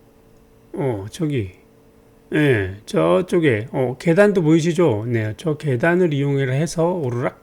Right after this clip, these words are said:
내리락 하시면 되고, 화장실은 수세식으로 잘 아름답게 갖추어져 있으니까는 이용을 하시는데 전혀 불편한 점이 없으실 것 같습니다. 아, 그리고 여기 영월에는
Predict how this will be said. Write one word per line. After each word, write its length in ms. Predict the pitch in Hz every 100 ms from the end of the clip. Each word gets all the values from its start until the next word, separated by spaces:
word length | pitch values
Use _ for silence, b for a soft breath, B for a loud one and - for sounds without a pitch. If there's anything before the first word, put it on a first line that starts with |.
| -
내리락 720 | 117 127 123 143 117 - -
하시면 300 | 135 147 143
되고, 320 | 113 123 185 B B B B -
화장실은 720 | 175 175 175 - 135 117 131
수세식으로 920 | - 170 202 185 190 170 175 208 185
잘 460 | - 165 156 123 123
아름답게 760 | - 185 202 190 - 151 120 135
갖추어져 500 | 143 117 175 143 147
있으니까는 720 | 120 - 143 - 131 156 135 - b b b b b b b _
이용을 380 | 151 135 139 123
하시는데 500 | 131 - 156 127 117
전혀 340 | - 143 185
불편한 480 | 147 139 - 107 202
점이 260 | 135 143 147
없으실 460 | 139 - 190 160
것 120 | - 127
같습니다. 540 | 110 - 170 143 - - - - _ _ _ _ - - -
아, 80 | 151
그리고 260 | 156 180 147
여기 240 | 165 151
영월에는 680 | 131 196 196 185 208 123